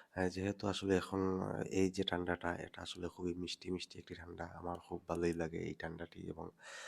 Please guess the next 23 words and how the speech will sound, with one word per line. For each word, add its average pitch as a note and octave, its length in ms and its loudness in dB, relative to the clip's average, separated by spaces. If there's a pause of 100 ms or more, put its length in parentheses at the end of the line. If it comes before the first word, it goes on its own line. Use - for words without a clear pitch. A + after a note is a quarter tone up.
(280)
আ, F2+ 80 -2
আমি F2 400 -4
বেশ F2 280 -4
উপভোগ E2+ 440 -2
করি E2+ 280 -6
এটি। F2 220 -6 (240)
তো - 120 2 (100)
এই A2+ 220 8
ঠান্ডার G#2+ 460 2
মধ্যেই G2+ 440 2
হঠাৎ F#2+ 340 -4
করে F#2 200 -2
আসলে F2 380 0 (720)
আমাদের F#2 480 2 (100)
ওমর F#2+ 200 4
সানি F2+ 260 2
ভাই, F2 200 4
তিনি F2+ 380 -4
আসলে F2 420 -4
প্রচণ্ড F2+ 640 -2
গরম E2+ 380 4
হয়ে E2+ 200 -2
গিয়েছেন। - 400 -6